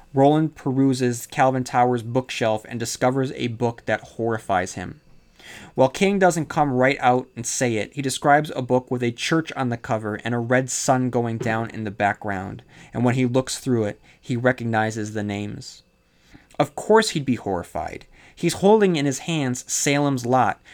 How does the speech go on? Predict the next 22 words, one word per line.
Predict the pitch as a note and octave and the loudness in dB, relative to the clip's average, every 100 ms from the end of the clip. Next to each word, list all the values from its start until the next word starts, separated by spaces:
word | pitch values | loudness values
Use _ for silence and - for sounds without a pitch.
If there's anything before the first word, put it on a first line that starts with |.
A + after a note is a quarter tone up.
| - | -10
the | C3+ | -4
same | - G#3+ B3 | 0 0 0
edition | G#3 G#3 - G3+ | 2 2 0 -2
that | F3+ - | -2 -2
I | F#3+ F#3+ | -2 -2
own, | - F2+ F2 - - - - | -6 -8 -8 -12 -18 -20 -4
and | C#3+ C#3 | 2 2
its | - | 0
presence | - D#3+ E3+ G3+ - | 4 4 4 0 -2
suggests | E3 C#3+ C#3+ - | -2 4 4 4
that | B2+ - | -6 -4
Callahan | E3 E3 D#3 D3+ C#3+ C3 | -4 -2 -2 0 -2 -4
is | A#2+ | -8
fiction, | - D#3 - F#2 F2 - - | -6 -6 -6 -8 -10 -18 -10
and | B2+ | -4
if | B2 | -4
Callahan | - - A3+ A3 C#3 G#2 | -4 -2 0 0 -2 -4
is | G2+ - | -4 -6
fiction, | G#2 - G2 F2 B2 _ - | -8 -8 -8 -10 -12 _ -6
aren't | G#2 A2 | -4 -2
they | A2 | -2
all? | - G#2 A2+ D#3+ | 2 2 2 0